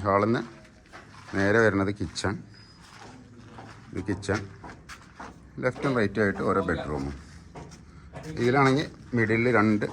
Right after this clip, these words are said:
അറ്റാച്ച്ഡ് ബാത്റൂമും വരും. ഈ ഒരു പോർഷനിൽ രണ്ട് ബാത്റൂം വരും, രണ്ട് റൂമിലേക്ക് അറ്റാച്ച്ഡ് ആയിട്ട്.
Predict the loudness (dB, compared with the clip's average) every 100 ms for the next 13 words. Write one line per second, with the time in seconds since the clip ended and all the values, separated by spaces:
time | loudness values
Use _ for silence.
0 | -2 0 0 0 2 4 4 0 0 0
1 | -2 0 -2 0 -2 0 -2 0 0 0
2 | 2 0 0 -2 -2 -4 -8 -12 -4 0
3 | 2 2 2 0 -2 -4 -4 -6 -6 -8
4 | -8